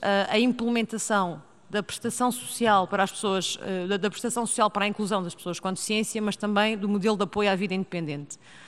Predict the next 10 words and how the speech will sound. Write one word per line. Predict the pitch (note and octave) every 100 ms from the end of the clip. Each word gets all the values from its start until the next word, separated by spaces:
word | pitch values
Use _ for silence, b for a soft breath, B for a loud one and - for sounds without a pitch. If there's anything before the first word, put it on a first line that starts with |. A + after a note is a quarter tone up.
| B -
Devo | A#3+
dizer | G3+ B3
hoje | A#3+ A#3+
aqui | A#3+
que | A#3+
estas | A#3 A#3 G#3+
medidas | G#3 G#3+ G#3
foram, | - G#3 G#3 G3 -
eh, | F#3 F3+ F3 E3 - B B B - -
adotadas | G3+ F#3 - G#3 G#3 A3+ A3 -